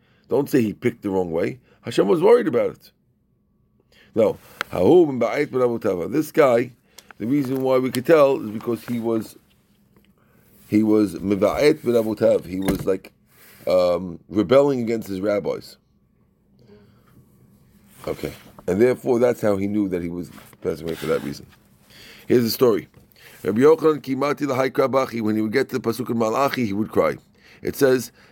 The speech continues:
"V'karafti alechem l'mishpat," I'll come close to you to judge. "V'hiti ed mimaher machashevim u'mena'afim," and I'll be a quick te-, um,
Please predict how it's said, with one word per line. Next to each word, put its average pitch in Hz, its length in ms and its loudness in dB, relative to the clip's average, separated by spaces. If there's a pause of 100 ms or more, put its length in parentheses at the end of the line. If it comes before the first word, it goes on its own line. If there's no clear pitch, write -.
"V'karafti 120 800 0
alechem 113 500 0
l'mishpat," 101 560 -4
I'll 90 100 -4
come 101 240 -2
close 131 300 2
to 117 100 -6
you 120 60 0
to 95 100 -4
judge. 90 420 -2 (440)
"V'hiti 127 540 0 (920)
ed 143 300 4
mimaher 117 720 -2
machashevim 101 640 -6
u'mena'afim," 104 760 -2 (1040)
and 98 140 -2
I'll 107 100 2
be 110 120 2
a 107 100 2
quick - 460 -2 (380)
te-, 127 80 0
um, 95 800 0